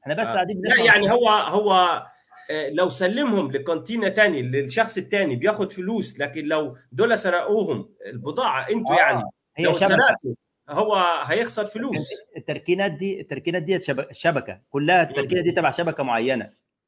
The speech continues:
Speaker 1: فده بيسلم ده، بيسلم ده، ما بينهم اتفاق وبير-، ب-، ب-، ب-، لكن التاني ده هيخطفنا منه، هيخطفنا منه ببلاش، هنروح عليه.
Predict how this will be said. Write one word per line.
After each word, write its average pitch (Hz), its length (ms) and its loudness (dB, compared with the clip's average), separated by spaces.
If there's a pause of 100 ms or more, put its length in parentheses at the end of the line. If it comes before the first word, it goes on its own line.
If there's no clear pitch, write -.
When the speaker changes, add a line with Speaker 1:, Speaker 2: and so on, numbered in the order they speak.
(520)
Speaker 1:
فده 156 280 0
بيسلم 170 380 -2
ده، 170 100 0
بيسلم 170 320 -4
ده، 175 100 0
ما 160 80 -2
بينهم 165 280 -2
اتفاق 135 560 -4
وبير-، 120 340 -4
ب-، 131 120 -10
ب-، 127 320 -12
ب-، 131 360 -14
لكن 123 260 -8
التاني 170 280 -4
ده 170 80 4
هيخطفنا 143 580 -2
منه، 135 300 -2 (420)
هيخطفنا 151 340 -8
منه 165 140 -2
ببلاش، 135 380 2
هنروح 123 220 -4
عليه. 127 340 -2